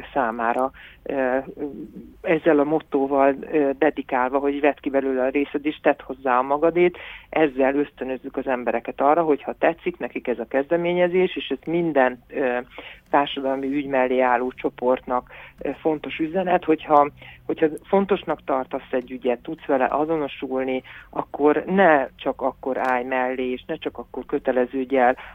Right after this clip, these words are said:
a forintjaiddal is mellett, amikor mondjuk, ö, bajba kerül az az adott ügy, hanem folyamatos támogatásoddal egy, egy zavartalan működést, ö, ö, biztosíts ennek. Aki, aki már rászánta magát, hogy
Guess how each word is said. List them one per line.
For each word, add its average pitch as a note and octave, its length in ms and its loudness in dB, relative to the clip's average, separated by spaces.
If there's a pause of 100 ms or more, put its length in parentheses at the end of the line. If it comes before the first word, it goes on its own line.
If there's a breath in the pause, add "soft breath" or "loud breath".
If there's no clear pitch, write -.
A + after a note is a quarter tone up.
a B2+ 200 -2
forintjaiddal C3+ 840 0
is - 180 -12
mellett, B2+ 380 -2
amikor B2+ 380 -2
mondjuk, B2 400 -6
ö, A#2+ 260 2
bajba C3+ 340 4
kerül E3 320 0
az E3+ 100 2
az F3 140 -2
adott E3+ 400 0
ügy, F3+ 180 -2 (200 loud breath)
hanem D#3 200 -2
folyamatos C3+ 720 0
támogatásoddal D#3 1160 2 (260 loud breath)
egy, C3+ 200 -6
egy D3+ 200 -2
zavartalan C3 600 0
működést, B2+ 840 -6
ö, C3 220 -2 (320 soft breath)
ö, B2+ 380 0 (360)
biztosíts D3 680 -8
ennek. B2+ 340 -4
Aki, D3 220 0
aki - 240 -2
már D3 200 0
rászánta C#3+ 520 -2
magát, B2 420 -4
hogy A#2+ 120 -6